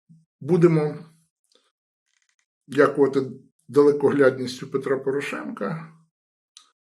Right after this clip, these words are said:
і спостерігати, як українська влада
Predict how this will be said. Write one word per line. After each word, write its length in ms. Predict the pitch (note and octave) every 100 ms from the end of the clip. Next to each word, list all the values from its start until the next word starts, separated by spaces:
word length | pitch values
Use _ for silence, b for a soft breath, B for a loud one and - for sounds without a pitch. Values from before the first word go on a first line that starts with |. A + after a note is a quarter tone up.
| _
і 480 | D3 C3 B2+ B2+ B2 - _ _ _ _ _ _ _
спостерігати, 840 | - D3 - C3+ C#3 D#3 D#3+ C3+
як 360 | C3+ C#3 B2 B2+
українська 520 | A2+ B2 B2 A#2 B2
влада 680 | A#2 C3+ C3 B2 A2+ A2